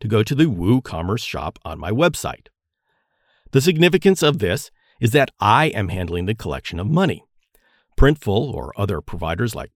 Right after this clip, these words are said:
Printify, et cetera, will have a plugin that you install on your website. And Printful has a plugin for WooCommerce, Shopify, and others as well, so it works on most common platforms. You create your products on the Printful website,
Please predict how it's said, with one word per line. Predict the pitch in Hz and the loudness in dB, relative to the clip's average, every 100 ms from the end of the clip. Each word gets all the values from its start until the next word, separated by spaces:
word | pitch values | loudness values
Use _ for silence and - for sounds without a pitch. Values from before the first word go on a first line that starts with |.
| - | -8
Printify, | 107 82 - 78 80 | -6 -6 -8 -6 -6
et | 78 | -8
cetera, | - 135 110 170 - _ _ - | -4 0 0 -2 -6 _ _ 0
will | 151 | 4
have | 156 165 | 6 6
a | 160 | 4
plugin | - 160 180 120 135 151 - | 4 4 4 2 0 -2 -4
that | - | 2
you | 147 156 | 4 6
install | 165 - 104 107 113 - | 4 2 4 4 2 -2
on | 180 202 | 0 2
your | 95 | 0
website. | 76 - - - - - _ _ _ _ | -4 -8 -12 -14 -18 -20 _ _ _ _
And | - 80 | -10 0
Printful | 131 120 135 | 2 4 4
has | 113 127 | 4 2
a | 131 | 2
plugin | - 123 127 123 | 2 4 4 2
for | 131 | 2
WooCommerce, | 120 113 131 117 120 131 | 4 4 4 4 4 2
Shopify, | 131 - 120 117 123 117 120 107 | 0 0 0 0 2 4 4 4
and | 110 - _ - | 0 -6 _ 0
others | 139 175 180 | 4 6 4
as | 170 | 0
well, | 98 78 104 | -2 -2 -4
so | 110 | -2
it | 104 | -2
works | 95 92 | -4 -6
on | 87 | -6
most | 87 82 - | -6 -6 -8
common | - 76 73 | -8 -8 -6
platforms. | - 135 - - - - _ _ _ _ _ - | -2 -2 -4 -20 -20 -20 _ _ _ _ _ 2
You | 139 | 2
create | 143 151 156 | 6 4 4
your | 160 | 2
products | - 120 135 - | 4 6 6 2
on | 123 120 | 0 2
the | 113 | 4
Printful | - - 208 - 123 85 | 4 6 4 2 0 0
website, | 78 - 85 104 156 | -4 -4 -2 -2 -4